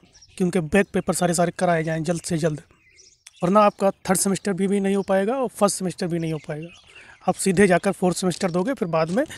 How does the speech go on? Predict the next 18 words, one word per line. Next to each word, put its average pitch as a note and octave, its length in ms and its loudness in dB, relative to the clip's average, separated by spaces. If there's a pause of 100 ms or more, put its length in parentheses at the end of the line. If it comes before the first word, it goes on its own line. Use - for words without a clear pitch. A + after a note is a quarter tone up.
(260)
फर्स्ट - 380 4
और G#3 200 -2 (160)
थर्ड F#3+ 120 8
दोनों F3+ 320 4
सेमेस्टर D#3+ 300 -4
आपको D#3 200 -8
देने E3 180 -8
पड़ेंगे। G#3 300 -8 (880)
इसीलिए A3 420 2 (1120)
ऐसी G#3 160 4
संभावना G3 380 0
ये G#3 120 -2
बन F#3 180 -6
रही E3+ 140 -6
है G#3 100 -4 (240)
कि A#3+ 60 -8
जुलाई G3 400 -4
में A#3 160 -8